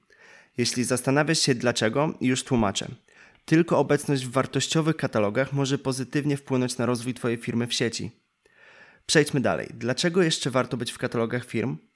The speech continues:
Obecność w wartościowych serwisach wspiera działania seo, czyli poprawia pozycję twojej firmy w wynikach wyszukiwania i zwiększa jej widoczność.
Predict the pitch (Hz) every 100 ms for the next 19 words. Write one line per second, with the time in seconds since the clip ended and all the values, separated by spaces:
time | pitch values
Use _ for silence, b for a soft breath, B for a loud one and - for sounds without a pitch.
0 | B B B B B - 117 170 196 170
1 | 143 139 143 - 143 156 156 120 120 143
2 | 143 - - 143 135 143 135 127 123 123
3 | 120 117 120 - 127 127 123 - 117 135
4 | 135 135 131 123 139 147 131 120 113 113
5 | 110 127 135 127 139 143 143 135 131 -
6 | - 117 113 131 147 - 120 120 139 147
7 | 147 139 127 127 110 101 - 87 - -
8 | _